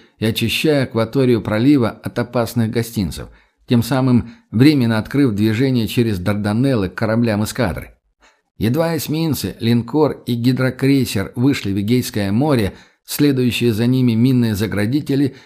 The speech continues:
поспешно завалили новыми минами только что проделанный проход.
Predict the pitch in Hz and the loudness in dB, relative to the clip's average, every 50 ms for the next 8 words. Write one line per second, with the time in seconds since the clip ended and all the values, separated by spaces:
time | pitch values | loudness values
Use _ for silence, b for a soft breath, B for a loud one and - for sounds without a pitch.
0 | B B B - - 104 104 - - - 147 123 - 135 135 135 110 127 127 123 | B B B -6 -6 -6 -6 -6 -4 -4 -4 -2 -2 -2 -2 -2 0 0 0 0
1 | 120 123 135 143 139 127 127 120 123 135 143 135 117 120 123 117 117 113 113 120 | 0 0 2 2 2 2 2 4 4 4 2 2 2 2 2 2 2 2 2 2
2 | 143 156 143 123 110 107 107 95 - - 131 127 123 - 120 110 - - 113 - | 2 2 2 2 2 2 2 0 0 -2 -2 -2 -2 -4 -4 -4 -2 -4 -6 -4
3 | - 104 113 113 107 120 117 107 107 104 104 98 - - 87 - - 76 69 65 | -4 -4 -4 -2 0 0 0 0 0 0 0 -2 -2 -4 -4 -4 -6 -8 -8 -8
4 | - | -10